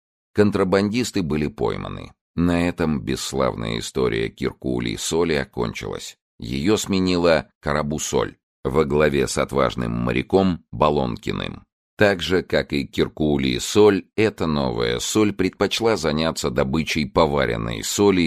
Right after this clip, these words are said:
из озера Алатепе, не желая возиться с сульфатом. Наконец, осенью тысяча девятьсот двадцать шестого года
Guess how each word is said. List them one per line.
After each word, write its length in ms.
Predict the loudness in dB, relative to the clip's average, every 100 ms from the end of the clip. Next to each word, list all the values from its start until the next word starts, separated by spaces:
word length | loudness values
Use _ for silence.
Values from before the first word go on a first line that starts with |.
| 0
из 140 | 0
озера 480 | 0 2 2 2 0
Алатепе, 880 | 0 -2 -2 -2 -2 -2 -4 -10 -10 _ _
не 220 | 0 0
желая 400 | 2 0 0 0
возиться 560 | -2 -2 -2 -6 -6 -6
с 40 |
сульфатом. 760 | -6 -4 -6 -4 -6 -6 -10 -14 _ _ _ _ _
Наконец, 640 | -4 0 2 4 2 0 -6 2
осенью 560 | 4 2 -2 -6 -6
тысяча 500 | -6 -2 -2 -2 -8
девятьсот 460 | -8 -8 -6 -6 -4
двадцать 380 | -4 -6 -6 -8
шестого 520 | -4 -4 -2 -2 -4
года 460 | 2 4 6 4